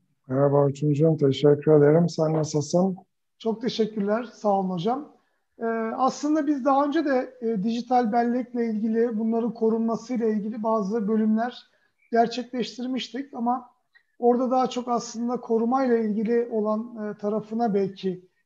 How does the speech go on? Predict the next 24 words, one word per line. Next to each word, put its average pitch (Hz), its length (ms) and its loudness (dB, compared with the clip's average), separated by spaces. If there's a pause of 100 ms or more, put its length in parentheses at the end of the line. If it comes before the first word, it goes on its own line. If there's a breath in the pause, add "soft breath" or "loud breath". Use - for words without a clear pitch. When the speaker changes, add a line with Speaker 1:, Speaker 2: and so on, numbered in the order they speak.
(120)
Speaker 2:
değinmiştik. 180 720 -2 (420)
E, 233 180 -2
bugün 254 280 0
daha 269 200 -2
çok 262 240 -6
aslında, 247 680 -4 (680)
e, 196 220 -4
bizim 233 260 0
kam 262 240 2
olarak 214 540 4
kısalttığımız, 208 800 -4 (420)
yurt 226 220 0
dışında 233 320 -2
da 233 80 2
aslında 220 300 -2
ona 220 140 0
galerilerin 220 640 4
de 233 40 4
eklendiği, 185 640 -4
glam 220 340 4
olarak 190 460 -4 (320)
ifade 208 480 2
edilen 208 420 -2
ve, 240 260 0